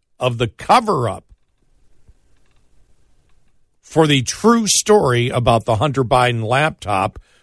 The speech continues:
which indicates influence peddling and enriching the Biden family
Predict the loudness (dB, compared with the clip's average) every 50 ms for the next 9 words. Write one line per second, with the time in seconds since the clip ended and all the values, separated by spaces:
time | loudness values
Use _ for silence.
0 | _ _ -2 -2 -2 0 -2 -2 -2 -2 -4 -4 -2 -2 -2 0 -2 -2 -6 -8
1 | -8 -10 _ _ _ _ -2 0 0 0 0 -4 -6 -4 -4 -2 -2 -2 -4 -6
2 | -8 -8 -4 -2 0 0 0 0 -2 -2 -2 -2 -4 -4 -6 -6 -8 _ _ _
3 | _ _ -2 0 2 2 0 0 -2 -2 -2 -2 -2 -2 -2 -4 -6 -4 -2 -2
4 | -4 -2 0 0 2 2 0 0 -2 -4 -6 -6 -4 -2 -2 -2 -2 -2 -2 -4
5 | -4 -6